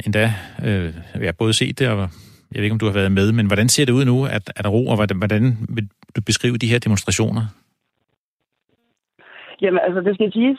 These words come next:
Speaker 2: at jeg befinder mig i, i Medellin, der er de konservatives højborg, øhm, hvor den nuværende regering, de henter sin opbakning. Så her i byen har det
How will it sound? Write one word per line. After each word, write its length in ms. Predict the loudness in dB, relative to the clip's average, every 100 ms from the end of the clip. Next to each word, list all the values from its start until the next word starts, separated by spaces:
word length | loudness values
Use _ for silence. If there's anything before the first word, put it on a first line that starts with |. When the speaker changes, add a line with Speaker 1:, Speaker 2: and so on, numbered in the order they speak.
| 0
Speaker 2:
at 160 | -2 -2 -4
jeg 200 | 0 0 0
befinder 340 | -2 2 2
mig 200 | 2 0 -2
i, 220 | -6 -6 -8 -2
i 20 |
Medellin, 540 | 2 2 0 0 0 0
der 100 | 0
er 40 |
de 120 | 0
konservatives 560 | -2 0 0 0 -4 -6 -2
højborg, 420 | -2 0 -2 -4 -10 -2
øhm, 580 | 0 0 0 0 0 -2
hvor 100 | 0
den 100 | 2
nuværende 260 | 2 2 0
regering, 360 | 0 2 0 0
de 100 | 0
henter 200 | 0 0
sin 180 | 0 0
opbakning. 600 | 0 -2 -4 -2 -4 -4
Så 180 | -2 0 0 -4 _ _ _ _ _
her 120 | 0 0
i 40 |
byen 300 | 0 0 0
har 160 | 0 -2
det 300 | 0 0